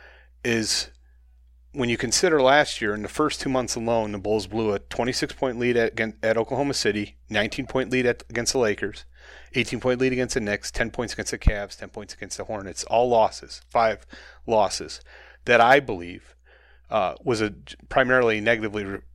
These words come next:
reflected by the head coach. I think those were, a lot of that was come to hit, rest on his feet. How many more wins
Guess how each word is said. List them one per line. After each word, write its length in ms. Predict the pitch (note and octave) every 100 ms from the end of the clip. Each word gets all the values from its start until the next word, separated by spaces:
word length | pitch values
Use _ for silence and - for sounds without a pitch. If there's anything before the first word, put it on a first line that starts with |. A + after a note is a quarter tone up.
| -
reflected 500 | A2+ - B2+ - G2
by 140 | G2
the 80 | E2+
head 180 | G2 -
coach. 460 | - - - - - _
I 80 | G2+
think 160 | A#2+ G#2
those 220 | G#2+ G2+
were, 240 | F#2 F2+ - _ -
a 60 | A2
lot 320 | G#2 A#2 A2
of 80 | F#2+
that 140 | F#2+
was 240 | F2+ - -
come 260 | - A2+ G2
to 80 | F#2+
hit, 140 | G2+
rest 300 | G#2+ G#2 -
on 100 | F2+
his 200 | A2 A2
feet. 320 | - - D#2+ - - - - -
How 280 | - C3 D#3
many 240 | F#3+ F#3
more 320 | D3+ C#3+ C#3
wins 720 | A#2 A2+ C3+ F#2 D2 - -